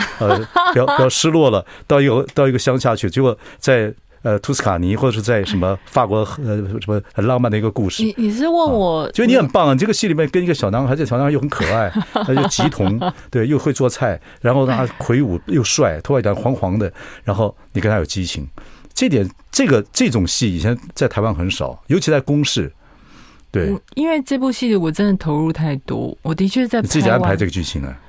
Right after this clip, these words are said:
Speaker 2: 没有，我就在
Speaker 1: 好。
Speaker 2: 讲说真的没有。
Speaker 1: 哎，
Speaker 2: 真的不是因为
Speaker 1: 我没，我认为安排也很好，应该啊。为什么女，都是让男，男的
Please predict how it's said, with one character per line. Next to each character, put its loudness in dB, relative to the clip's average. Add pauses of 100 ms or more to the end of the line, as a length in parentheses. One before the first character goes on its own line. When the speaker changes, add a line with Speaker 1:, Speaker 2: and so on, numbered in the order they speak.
(160)
Speaker 2:
没 2
有， 2
我 0
就 6
在 4
Speaker 1:
好。 -8
Speaker 2:
讲 -2
说 2
真 0
的 2
没 0
有。 2 (400)
Speaker 1:
哎， -2 (160)
Speaker 2:
真 -6
的 2
不 2
是 -2
因 -2
为 2
Speaker 1:
我 6
没， -
我 4
认 4
为 4
安 2
排 2
也 4
很 -2
好， -2
应 0
该 0
啊。 2
为 2
什 0
么 0
女， 0 (360)
都 2
是 0
让 2
男， 0
男 2
的 2